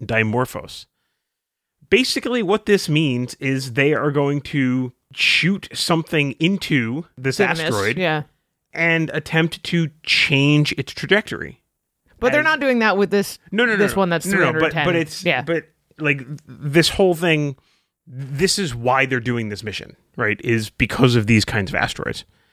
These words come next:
Speaker 1: And I just think it's really cool that nasa is basically saying, "We're gonna launch a, like,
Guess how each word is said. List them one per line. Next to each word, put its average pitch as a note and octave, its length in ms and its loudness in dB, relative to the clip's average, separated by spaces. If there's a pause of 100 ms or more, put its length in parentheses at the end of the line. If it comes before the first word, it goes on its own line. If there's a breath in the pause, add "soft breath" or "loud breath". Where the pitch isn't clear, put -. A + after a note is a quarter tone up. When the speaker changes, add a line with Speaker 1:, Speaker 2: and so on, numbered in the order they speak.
(180 soft breath)
Speaker 1:
And B2+ 120 -2
I C#3 60 4
just D3+ 160 -2
think D#3 120 2
it's C3+ 100 -2
really C3 200 2
cool C#3+ 380 4
that A2+ 320 2 (320 soft breath)
nasa C3+ 260 -2
is C3 80 0
basically C3 320 -2
saying, B2 320 -2 (240 loud breath)
"We're E3+ 160 2
gonna G#3+ 160 4
launch C3 560 2 (320 loud breath)
a, A#2 360 -2
like, A2+ 280 -4